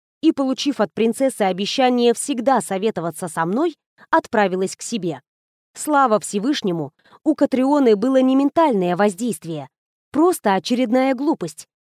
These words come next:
но внутри всё равно что-то скребло и не давало покоя.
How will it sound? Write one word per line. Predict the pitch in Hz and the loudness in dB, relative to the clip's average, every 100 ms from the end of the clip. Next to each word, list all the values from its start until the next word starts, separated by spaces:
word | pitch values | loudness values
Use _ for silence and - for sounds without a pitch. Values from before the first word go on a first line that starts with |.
| _ _ | _ _
но | 277 294 | 4 4
внутри | 233 220 214 233 285 | 4 2 2 2 0
всё | - 226 | 0 0
равно | 202 196 262 269 | 2 2 0 0
что-то | - 226 202 | 0 -2 -2
скребло | 160 170 170 175 302 302 _ _ _ | -8 -8 -4 0 0 -2 _ _ _
и | 302 | 4
не | 302 | 6
давало | 233 190 180 170 | 4 2 0 -2
покоя. | 185 202 240 190 139 | -4 -4 -2 -2 -4